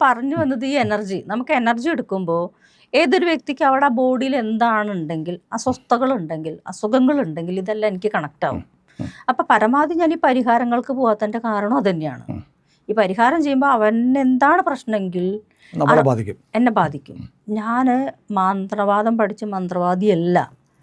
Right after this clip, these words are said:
Speaker 2: ആ, ചിലരൊക്കെ ചോദിച്ചു എന്നോട് അത് കഴിഞ്ഞപ്പോ, "പുള്ളിക്കാരി മാന്ത്രിക വിദ്യയൊക്കെ പഠിച്ചിട്ടുണ്ടോ, മന്ത്രവാദിയാണോന്ന്?"
Speaker 1: അല്ല.
Speaker 2: മന്ത്രവാദിയാണോ?
Speaker 1: ഞാനും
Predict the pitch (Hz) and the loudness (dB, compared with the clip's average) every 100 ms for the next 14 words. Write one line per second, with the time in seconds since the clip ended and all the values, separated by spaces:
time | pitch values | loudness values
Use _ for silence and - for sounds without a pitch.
0 | _ - 180 254 247 214 196 180 156 143 | _ -2 4 6 8 8 8 8 8 8
1 | 131 131 139 143 139 131 123 117 - _ | 8 8 8 8 8 6 4 -2 -8 _
2 | 202 214 208 196 147 147 165 180 175 170 | -2 2 4 2 2 -2 -2 -2 -2 -2
3 | 139 156 123 143 135 131 117 127 107 110 | -4 -4 4 4 4 0 2 2 2 0
4 | 131 143 165 170 165 135 131 113 104 - | 4 6 8 8 8 6 4 0 -2 0
5 | 330 311 233 175 156 139 - _ 247 285 | 4 6 6 6 4 2 -4 _ -4 0
6 | 330 370 392 294 | 2 0 -2 -8